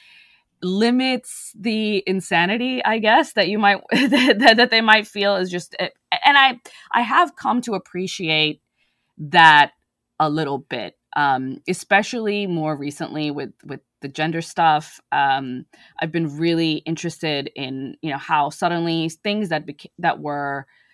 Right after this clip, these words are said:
absurd five years ago are suddenly not absurd anymore, and it's happening so fast. You know, so, so it's, we're changing our meanings of,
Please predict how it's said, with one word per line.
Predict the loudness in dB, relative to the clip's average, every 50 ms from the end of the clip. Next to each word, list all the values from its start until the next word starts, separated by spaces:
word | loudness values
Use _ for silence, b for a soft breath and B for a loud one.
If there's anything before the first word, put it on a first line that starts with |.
| b b b b b b -4
absurd | -4 -4 -4 -6 -6 0 4 6 6 6 6 4 2 0 0
five | 2 0 2 2
years | 0 -4 -4 -4 -4
ago | 0 2 2 2 2 2 0
are | -2
suddenly | -6 -8 -10 -8 -6 -4 -4 -4 -4 -4
not | -4 -4 -4 -6
absurd | -8 -10 -12 -12 -10 -10 -10
anymore, | -10 -10 -10 -8 -8 -8 -6 -6 -6 -4
and | -4 -4
it's | -4 -4
happening | -2 -2 -2 -2 -2 -8 -8
so | -8 -10 -10 -10
fast. | -12 -14 -20 -14 -10 -8 -8 -8 -10 -14 -14 -16 -18 -16
You | -14
know, | -14 -12
so, | -8 -6 -6 -6 -8 _ _ b b b b b b b
so | -10 -6 -4 -4 -4 -6 _ -10
it's, | -10 -10 -12 -14 _
we're | -20 -14 -8 -8 -6 -6 -4 -6 -6
changing | -6 -8 -6 -4 -4 -2 -2 -2 -2 -2
our | -2 0 -2 -2
meanings | -2 -2 -2 -2 0 0 0 -2 -2 -4 -4 -4
of, | -6 -6 -6 -8 -12 -16